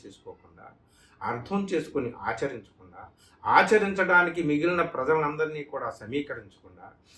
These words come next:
అందరినీ సమీకరించి సమైక్యంగా పోరాటం చేయకుండా, ఉద్యమించకుండా ఎవరు ఒక్క అడుగు కూడా ఈ దేశంలో వెళ్ళలేరు. అంబేద్కర్ ఒకటే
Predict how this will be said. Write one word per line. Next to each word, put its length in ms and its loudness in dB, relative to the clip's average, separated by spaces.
అందరినీ 560 4
సమీకరించి 760 -2
సమైక్యంగా 680 -4
పోరాటం 560 -6
చేయకుండా, 540 -14
ఉద్యమించకుండా 960 -2
ఎవరు 460 4
ఒక్క 320 2
అడుగు 380 -2
కూడా 280 -4
ఈ 320 -10
దేశంలో 460 -10
వెళ్ళలేరు. 760 -4
అంబేద్కర్ 560 0
ఒకటే 400 -4